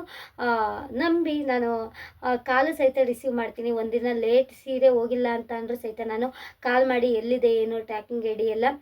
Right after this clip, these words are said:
ಅದೆಲ್ಲದೂ ಸಹಿತ ನಿಮಗೆ ಕಳಿಸ್ಕೊಡ್ತೀನಿ. ಯಾವುದೇ ರೀತಿಯಾಗಿ ಭಯ ಬೇಡ,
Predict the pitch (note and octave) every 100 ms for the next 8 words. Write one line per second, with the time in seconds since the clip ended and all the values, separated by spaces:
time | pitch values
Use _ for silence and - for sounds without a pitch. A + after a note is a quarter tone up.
0 | _ _ _ B3+ A#3+ A#3 A#3 B3+ B3 G#3
1 | A#3+ A3 G#3+ A3+ A3 A3 - A3 B3+ A#3+
2 | A3+ G#3 A3 A#3 C4 D4 C#4 C#4 C4+ C#4
3 | A3 A#3 A#3+ A3+